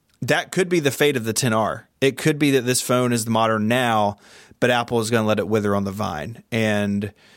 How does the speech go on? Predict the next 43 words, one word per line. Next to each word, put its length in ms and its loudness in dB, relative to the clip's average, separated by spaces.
that 160 2
would 100 -2
be 80 -2
sad. 580 0
And 180 2
I 60 0
think 180 -2
it 40 0
would 120 0
be 140 2
a 40 2
mistake 840 0
if 140 -2
the 80 0
new 140 2
iPhones 520 0
start 360 0
at 40 -2
a 20 -2
thousand 360 -2
dollars. 480 -6
If 120 -4
the 80 2
new 200 2
iPhones, 560 0
the 60 2
iPhone 260 0
eleven 440 2
or 80 2
whatever, 460 0
the, 120 -8
the 80 -8
twenty 260 0
nineteen 460 0
new 140 4
iPhone, 580 -2
if 80 0
that 160 2
starts 340 0
at 220 0
seven 320 0
forty-nine, 540 0
then 340 -4